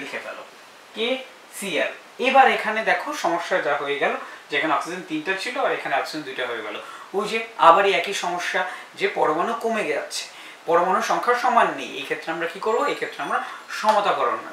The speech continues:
গত ক্লাসে আমরা যেটা শিখেছি। তো এই সমীকরণটা কিভাবে করতে পারি সমতাকরণটা? আচ্ছা, এর জন্য একটা জিনিস বলে রাখি, আমরা গত ক্লাসে সবগুলো বিক্রিয়ায় সমতাকরণ করেছিলাম বলে সমান সমান দিয়েছি এবং সমতাকরণ করলেই তুমি শুধুমাত্র সমান সমান দিতে পারবে। এছাড়া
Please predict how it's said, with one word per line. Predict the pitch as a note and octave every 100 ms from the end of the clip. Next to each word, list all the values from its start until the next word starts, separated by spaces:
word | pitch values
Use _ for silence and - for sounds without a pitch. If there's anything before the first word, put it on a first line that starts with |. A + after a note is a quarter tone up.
| D#3
গত | D#3 D#3+
ক্লাসে | D3 C3 D3
আমরা | E3+ E3
যেটা | C#3+ -
শিখেছি। | B2+ B2 - A2
তো | F#3+
এই | A3+
সমীকরণটা | A3 G#3+ G#3+ G#3
কিভাবে | G3+ G#3 G#3
করতে | F#3+ F#3+ G3+
পারি | A#3+ -
সমতাকরণটা? | D#3+ E3 D#3+ F#3+ F#3 - - - - C3
আচ্ছা, | - - - - - F#3+
এর | A3
জন্য | B3 B3
একটা | A3+ A3
জিনিস | - E3 D#3
বলে | F3+ -
রাখি, | - A3+ C#4 - - D3
আমরা | G3+ A3
গত | C#4+ G#3
ক্লাসে | G#3 G#3 -
সবগুলো | F3+ F3+ B3 C#4 A3+
বিক্রিয়ায় | A3 G3+ D3+ C#3+ - - - -
সমতাকরণ | F3 G3 A#3 A3 A#3 -
করেছিলাম | G3 G#3 A#3+ A#3+ A3+
বলে | G#3+ E3 -
সমান | F3+ F#3+
সমান | G#3+ G3+ E3
দিয়েছি | C#3+ - B2+ C3
এবং | A3 B3+ - - -
সমতাকরণ | E3 F3+ G3+ G3+ -
করলেই | F#3+ A3+ D4+
তুমি | G3+ F#3 E3
শুধুমাত্র | D#3 D#3 D3+ A3+
সমান | - -
সমান | F#3+ A#3 G#3+
দিতে | G#3 G3+ C#3
পারবে। | - A#2 A2+ - - D3
এছাড়া | D#3+ G#3